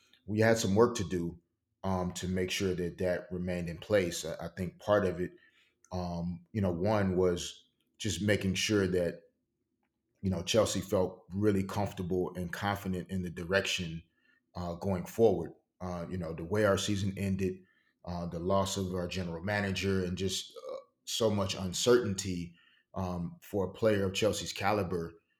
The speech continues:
you know, we had to reestablish and make sure that she was confident in our leadership, the direction we'd be taking going forward, how we're gonna build our roster, our culture.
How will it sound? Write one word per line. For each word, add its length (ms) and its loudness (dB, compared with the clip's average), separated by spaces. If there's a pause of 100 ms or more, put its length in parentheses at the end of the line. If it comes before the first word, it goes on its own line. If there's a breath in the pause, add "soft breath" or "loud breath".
(240)
you 100 -4
know, 140 -2
we 220 -2
had 280 2
to 100 0
reestablish 840 0
and 160 -4
make 180 -2
sure 260 0
that 320 -4 (320 soft breath)
she 220 -4
was 140 -2
confident 560 -2
in 280 -4
our 160 -6
leadership, 640 2
the 80 -4
direction 540 -2
we'd 160 -6
be 100 -8
taking 340 -4
going 220 -8
forward, 400 0 (460 soft breath)
how 220 0
we're 140 0
gonna 160 0
build 340 0
our 160 -2
roster, 480 -2
our 120 -8
culture. 560 -2